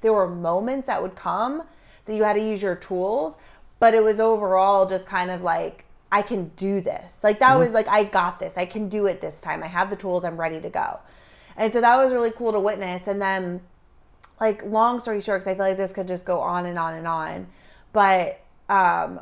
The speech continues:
Speaker 1: when we got to Bali, you had another kind of, like,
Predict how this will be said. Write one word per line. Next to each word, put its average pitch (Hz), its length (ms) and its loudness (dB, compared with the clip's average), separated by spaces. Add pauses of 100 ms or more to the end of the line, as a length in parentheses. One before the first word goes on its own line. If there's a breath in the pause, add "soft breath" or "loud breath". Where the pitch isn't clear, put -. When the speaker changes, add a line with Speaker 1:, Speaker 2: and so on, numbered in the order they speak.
(140)
Speaker 1:
when 208 240 -2
we 214 100 -4
got 190 240 0
to 190 100 -6
Bali, 180 1000 0 (500)
you 202 240 -2
had 170 560 0
another 170 760 -2
kind 170 280 -10
of, 160 140 -8
like, 156 400 -8